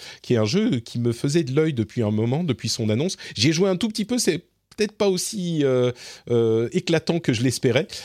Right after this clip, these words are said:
mais il y a plein de démos gratuites donc sur, euh, sur, euh, Xbox en ce moment à cette occasion, donc vous pouvez aller, euh, regarder un petit peu ça. Euh, et puis, bon allez,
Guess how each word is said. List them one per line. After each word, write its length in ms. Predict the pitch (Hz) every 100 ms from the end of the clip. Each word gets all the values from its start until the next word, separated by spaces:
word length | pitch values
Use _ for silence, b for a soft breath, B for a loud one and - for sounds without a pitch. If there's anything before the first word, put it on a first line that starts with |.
| B
mais 200 | 127 135
il 60 | 127
y 60 | 127
a 80 |
plein 180 | - 226
de 60 | 220
démos 260 | 185 175
gratuites 460 | 156 135 - 151 127
donc 200 | 117 110
sur, 360 | - 107 90 95
euh, 420 | 95 92 92 92 - 104
sur, 320 | - - 117 104
euh, 140 | 98
Xbox 480 | 147 110 104 139 -
en 80 | 120
ce 80 | -
moment 300 | 113 147 202
à 120 | 120
cette 220 | - 113
occasion, 340 | 110 104 95 170
donc 120 | 123
vous 120 | 95
pouvez 220 | 95 113
aller, 260 | 107 107 113 B B B B _ 151
euh, 240 | 127 117
regarder 800 | 120 165 180 175 139 151 160 151 160
un 100 | 160
petit 200 | - 156
peu 160 | 131
ça. 340 | - 151 180 233 B B B B -
Euh, 840 | 135 123 120 120 113 110 107 110 110 - -
et 160 | 165
puis, 600 | 165 - 165 190 214 247 - B B B B B B - _ _ _ _ -
bon 100 | 143
allez, 300 | 151 139